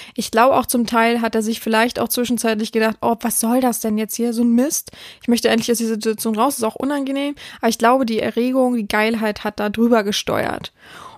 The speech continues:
Und jetzt überlege ich gerade, was das alles für tausend Fragen nämlich waren. Er konnte mich natürlich nicht sehen, weil ich immer alles vorher so ein bisschen abgestimmt habe,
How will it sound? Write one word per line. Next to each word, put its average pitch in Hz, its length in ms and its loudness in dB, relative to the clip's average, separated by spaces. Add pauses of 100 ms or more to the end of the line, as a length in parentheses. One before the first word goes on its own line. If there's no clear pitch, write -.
(120)
Und 196 600 0 (1700)
jetzt 208 480 -2
überlege 214 240 0
ich 208 100 -4
gerade, 202 280 -2
was 208 220 -2
das 214 260 -2
alles 220 220 0
für 226 140 2
tausend 247 360 2
Fragen 226 340 2
nämlich 208 300 -2
waren. 247 260 -2
Er - 180 0
konnte 277 240 2
mich 277 120 -2
natürlich 254 260 -2
nicht 247 160 -2
sehen, 247 180 2
weil 220 160 2
ich - 140 -4
immer 233 240 0
alles 226 360 -2 (240)
vorher 233 380 2
so 220 60 0
ein 220 80 2
bisschen 214 240 -2
abgestimmt 254 640 -2
habe, 240 460 0